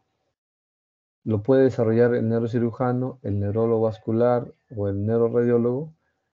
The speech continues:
Eh, en México, por ejemplo, esta área, esta especialidad es de dos años, ¿sí? En Argentina creo que es un año. El ne-, el neurocirujano es entrenado para el manejo de,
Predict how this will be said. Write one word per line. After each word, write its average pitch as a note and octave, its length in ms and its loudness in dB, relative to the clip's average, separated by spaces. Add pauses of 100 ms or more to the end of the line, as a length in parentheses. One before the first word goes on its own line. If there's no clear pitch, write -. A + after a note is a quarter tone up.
(240)
Eh, G2+ 760 -4 (840)
en G#2+ 160 -4
México, C3 340 -2
por A#2 100 -4
ejemplo, A#2+ 440 -2 (200)
esta A2+ 280 0
área, A#2 260 0
esta A#2 240 -8
especialidad A2+ 580 -2 (220)
es G#2+ 260 -8
de G#2 60 -2
dos G#2 240 -4
años, A#2 540 -6 (180)
¿sí? A#2 200 -6 (540)
En G2+ 100 -6
Argentina G#2 440 -2
creo A2 180 -2
que G#2 80 -6
es G#2+ 80 -14
un G#2 140 -4
año. A2+ 280 -2 (760)
El G#2+ 300 0
ne-, B2+ 100 0
el A#2 160 -2
neurocirujano C#3+ 800 0 (260)
es A#2+ 160 -2
entrenado B2+ 680 2
para G2+ 220 0
el G2+ 60 -4
manejo A2 460 -2
de, A#2 240 -2